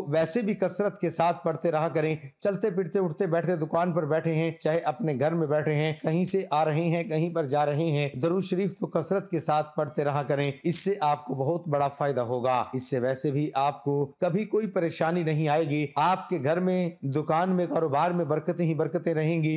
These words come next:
रहमतें ही रहमतें रहेंगी। इसलिए कोशिश किया करें कि दुरूद शरीफ कसरत के साथ पढ़ते रहा करें, क्योंकि दुरूद शरीफ की बहुत ज्यादा फजीलत और बरकत हैं। कुरान पाक में इरशाद खुदाबंदी है, तर्जुमा,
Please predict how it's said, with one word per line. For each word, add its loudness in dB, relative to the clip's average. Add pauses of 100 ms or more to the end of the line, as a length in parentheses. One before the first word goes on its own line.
(140)
रहमतें 0
ही 0
रहमतें 0
रहेंगी। 0 (200)
इसलिए 0
कोशिश -2
किया 0
करें 0
कि 0
दुरूद 0
शरीफ -2
कसरत -2
के -2
साथ 2 (100)
पढ़ते -2
रहा 2
करें, 0
क्योंकि -4
दुरूद 0
शरीफ 0
की -2
बहुत -2
ज्यादा 2
फजीलत 0
और 4
बरकत 0
हैं। 0
कुरान 2
पाक 0
में 0
इरशाद 0
खुदाबंदी 0
है, 2
तर्जुमा, 0